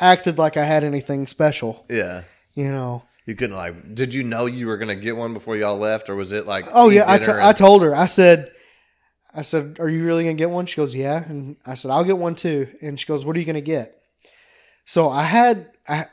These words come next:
Speaker 1: I knew I was gonna get something stupid.
Speaker 2: Yeah.
Speaker 1: And I didn't know why I wanted to be as spontaneous and stupid as I was.
Speaker 2: Welcome to
Speaker 1: Uh,
Speaker 2: my life.
Speaker 1: <laughs> um,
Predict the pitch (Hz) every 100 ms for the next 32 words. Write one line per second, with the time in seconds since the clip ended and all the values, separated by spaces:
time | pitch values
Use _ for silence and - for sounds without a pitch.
0 | _ _ _ 160 165 180 196 185 170 156
1 | 151 147 - 135 - 113 - 110 104 73
2 | 87 165 156 147 170 175 165 147 151 156
3 | 156 160 156 147 151 _ _ - 151 151
4 | 147 143 135 - 143 147 143 135 131 -
5 | 151 135 131 123 123 123 113 113 - _
6 | _ _ _ _ _ - 113 160 147 139
7 | 90 85 92 _ _ _ - - - 165
8 | 151 147 127 - 170 160 156 151 139 131